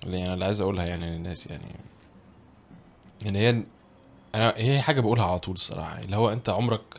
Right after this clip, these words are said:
يعني ما هتعرف الحاجه دي حلوه ولا وحشه، حلوه ولا وحشه لو عمرك ما جربت. فالناس بتبقى مثلًا: "هل اسافر؟ لا، لا تطلع حلوه، لا تطلع وحشه". ما مش هتعرف، ومحدش هيعرف، فانت لازم هتجرب الشغلانه دي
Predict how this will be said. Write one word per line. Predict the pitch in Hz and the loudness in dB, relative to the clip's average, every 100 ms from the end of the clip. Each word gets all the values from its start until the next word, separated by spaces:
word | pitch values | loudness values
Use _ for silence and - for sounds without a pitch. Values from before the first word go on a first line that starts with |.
| - - - - | -20 -20 -18 -12
يعني | 90 87 92 | -8 -6 -4
ما | 87 | -4
هتعرف | - 113 107 | 4 6 6
الحاجه | 95 101 | 0 -2
دي | 104 | -2
حلوه | 101 107 98 | 0 0 2
ولا | 90 | 0
وحشه، | 92 95 - - | -4 -6 -14 -14
حلوه | - 113 101 | 0 4 4
ولا | 98 | 4
وحشه | 113 - 135 - - - - - | 0 0 -4 -6 -20 -20 -20 0
لو | 104 | 4
عمرك | 107 117 104 | 6 4 2
ما | 98 | 0
جربت. | 90 90 - - - - - - - - - - _ - | 0 -2 -6 -16 -20 -20 -20 -20 -20 -20 -20 -20 _ -6
فالناس | - 107 113 | 0 0 2
بتبقى | 104 98 | 0 0
مثلًا: | 101 107 92 | 0 0 2
"هل | 107 | 0
اسافر؟ | - 101 98 87 - - - | 2 0 0 -4 -8 -20 -10
لا، | 90 92 85 82 87 78 69 60 | -4 -2 -2 -6 -8 -8 -10 -8
لا | 95 | -4
تطلع | 101 104 | -2 -2
حلوه، | 85 98 92 85 | -2 -2 -2 -4
لا | 85 92 | -6 -6
تطلع | 92 85 | -6 -6
وحشه". | 90 - 87 - - _ _ - _ _ | -6 -6 -6 -10 -20 _ _ -20 _ _
ما | - | -2
مش | 107 | 0
هتعرف، | 127 156 104 98 - - - - - | 8 8 6 -2 -14 -20 -20 -20 -6
ومحدش | 107 139 139 | 0 2 4
هيعرف، | 135 101 - - _ - | 4 4 -4 -20 _ -10
فانت | 98 110 | -6 -2
لازم | 120 | 0
هتجرب | 117 110 107 98 92 - - | 2 2 2 0 -4 -10 -8
الشغلانه | - 104 107 113 | -2 2 4 6
دي | 107 104 | 4 0